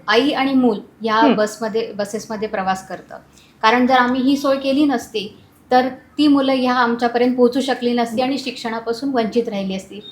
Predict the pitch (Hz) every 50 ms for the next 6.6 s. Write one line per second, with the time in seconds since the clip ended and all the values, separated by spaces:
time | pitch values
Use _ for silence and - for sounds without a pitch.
0 | - - - - 233 233 247 254 254 254 262 269 285 - 226 220 233 247 247 -
1 | - - 226 220 220 214 214 214 - - - 233 233 226 - 214 202 190 190 180
2 | 175 170 175 175 175 165 - - - - - _ _ _ _ _ _ _ _ _
3 | _ _ _ _ - - 254 262 262 269 269 262 254 254 254 269 269 - 262 -
4 | - 240 233 233 233 233 196 180 160 156 - - _ _ _ _ _ _ _ _
5 | _ _ _ _ _ - 220 208 202 208 202 254 254 262 262 - 247 220 226 247
6 | 240 277 240 196 - - 185 180 175 160 196